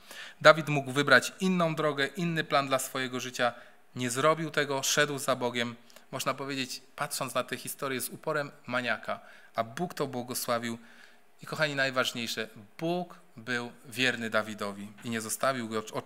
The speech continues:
o czym czytamy w psalmach. Druga rzecz na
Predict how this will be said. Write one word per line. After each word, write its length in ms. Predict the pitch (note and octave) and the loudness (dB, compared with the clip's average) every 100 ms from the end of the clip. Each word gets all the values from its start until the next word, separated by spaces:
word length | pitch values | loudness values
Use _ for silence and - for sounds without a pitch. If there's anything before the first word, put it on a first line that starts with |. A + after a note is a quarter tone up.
| - | -8
o 80 | B2+ | -6
czym 160 | B2+ | -6
czytamy 420 | A#2 B2 A#2 A2+ A2+ - - | -4 -2 -2 -4 -8 -16 -16
w 120 | - | -12
psalmach. 520 | - A#2 G#2 G2+ G2+ - - - - - - - - - - - - - - | 0 4 4 2 -6 -10 -20 -20 -18 -18 -20 -20 -20 -20 -20 -20 -20 -20 -2
Druga 260 | F#3 F3 C#3 | 4 6 6
rzecz 380 | A2+ G#2+ - - - - - - | 4 0 -4 -12 -20 -20 -20 -12
na 460 | C#3 B2+ A#2+ A#2 | -2 4 6 4